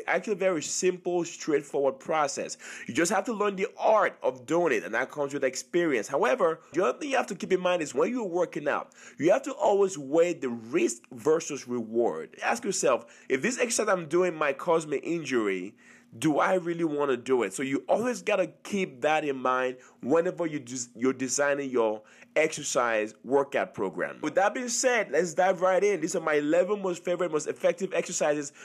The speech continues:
for burning belly fat. My first exercise that I always recommend is back squat. Back squat is a very effective exercise for burning belly fat and meets my criteria,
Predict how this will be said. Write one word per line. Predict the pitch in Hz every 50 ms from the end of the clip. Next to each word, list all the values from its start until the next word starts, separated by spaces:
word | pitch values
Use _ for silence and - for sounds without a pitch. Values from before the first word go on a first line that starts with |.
| - - _
for | - 127 131
burning | 120 110 135 143 147 143 143 135 135 131 - 110 110
belly | 104 131 135 131 120 113
fat. | - - - 64 65 - -
My | 120 127
first | - - 202 240 240 -
exercise | 247 226 233 233 - 196 156
that | 139 156
I |
always | 151 165 175 175 165 170
recommend | 147 151 151 - 156 139 147 135 120 107 104 110 - - - - - - - _ _ _
is | 151 170 170 165 165 165 165 165 -
back | - 107 107 95 - - 156 160 160 147 -
squat. | - - - - 123 107 90 78 65 - - - 101
Back | 98 131 139 165 196 214
squat | - - - 208 208 196 190 175 180 -
is | - - -
a | - 113
very | 107 98 98 - - - 254 - 247 254 -
effective | - - 180 - - - - - 220 196 190 - - 202 190 - - - - - - - - - _ -
exercise | 156 185 185 - 196 175 - - 151 123 123 120 117 117 117 120
for | - 139 127
burning | 113 139 143 147 147 143 131
belly | 120 131 147 156 147
fat | 139 - 131 123 - -
and | - 139 131 135 147
meets | 165 202 220 226 - 196
my | 180 170 156
criteria, | 147 - - 180 147 143 139 - - 185 185 180 165 127 104 90 90 95